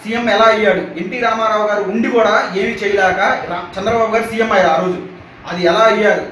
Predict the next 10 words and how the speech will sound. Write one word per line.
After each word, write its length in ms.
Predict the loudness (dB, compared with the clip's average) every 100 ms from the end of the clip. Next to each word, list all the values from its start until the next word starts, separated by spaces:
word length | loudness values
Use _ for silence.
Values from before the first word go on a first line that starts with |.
| -14 -14
ఎవరి 340 | -6 -2 -2 -2
ద్వారా 180 | 0
అయ్యాడు? 400 | 2 2 4 2 0 -10 -18 -20 -18 -14
అతని 220 | -10 -10
స-, 300 | -12 -14 -8
చంద్రబాబు 380 | -4 0 2 2
గారి 140 | 2
సహనం 320 | 0 -2 -2
ఎలా 400 | 0 2 0 0 2
కోల్పోతే 680 | 2 2 -2 -2 -2 -4